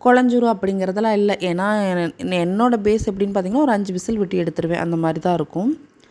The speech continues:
நல்லா வேக வச்சுட்டு குக்கர் விசில் இறங்குறதுக்குள்ள பார்த்தீங்கன்னா, நம்ம வறுவலுக்கு தேவையான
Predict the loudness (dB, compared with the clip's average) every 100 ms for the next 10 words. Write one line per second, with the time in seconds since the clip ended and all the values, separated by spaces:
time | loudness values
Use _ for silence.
0 | -20 -20 -20 -20 -8 2 4 4 4 4
1 | 4 2 -2 -6 -2 -2 -2 -6 _ _
2 | _ -6 0 2 2 2 2 4 2 -2
3 | -4 -2 0 0 0 -2 -2 -2 -2 0
4 | 2 2 2 2 2 0 0 -2 0 0
5 | 0 0 0 -2